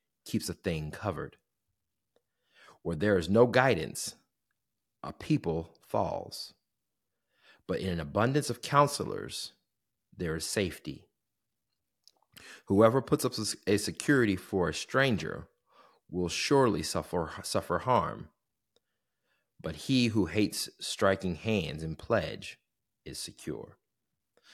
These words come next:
Okay, I'm gonna stop there. So I'm utilizing these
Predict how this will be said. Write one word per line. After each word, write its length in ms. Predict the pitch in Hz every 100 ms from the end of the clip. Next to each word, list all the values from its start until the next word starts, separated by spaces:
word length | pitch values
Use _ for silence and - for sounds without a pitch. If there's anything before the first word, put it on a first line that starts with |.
| _ _
Okay, 100 | 78
I'm 80 | 80
gonna 100 | 71
stop 360 | - 62 -
there. 240 | 60 57 - _ _ _ _ _ _ _ _ _ _ _ _ - - - -
So 400 | - 120 82 - -
I'm 160 | 87 101
utilizing 600 | 156 175 131 110 98 87
these 540 | 95 90 87 76 -